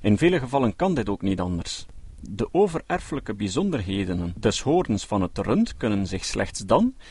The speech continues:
en niet eerder bij het kalf voordoen dan ten tijde waarop de hoorns zich ontwikkelen. Bijzonderheden van de zijdeworm vertonen zich steeds, hetzij den rups, hetzij den poptoestand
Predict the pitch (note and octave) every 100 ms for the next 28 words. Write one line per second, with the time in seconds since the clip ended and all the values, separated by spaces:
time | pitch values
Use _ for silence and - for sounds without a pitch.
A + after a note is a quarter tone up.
0 | - - F#2+ C#3 G3+ - E3 E3+ F#3+ F3+
1 | B2 A#2+ G2 - D#3+ F#3+ - F#2+ G2+ B2
2 | E3 A#3+ A#3+ - - G#2+ G2+ - G2+ -
3 | C3 E3+ F#3 C#3 C3 G#2+ G2 C#3 E3+ D#3+
4 | - C#3+ C#3 C3 - C3+ F#2 E2+ - -
5 | - - A2 A2+ G#3 G#3+ A2+ A2 G2+ F#2+
6 | G#2 F#2+ F#2 E3 F#3 A#2 A#2 A3 - -
7 | - G#2 A2 - F3 G3 C#3 G2 - -
8 | B2 G#3 - - - - - G#2+ - -
9 | D3 F3+ A#2 F#2+ F#2+ A3 - A#2+ - -
10 | D3 E3 D#3 - F3 - C3 - F2+ F2
11 | - -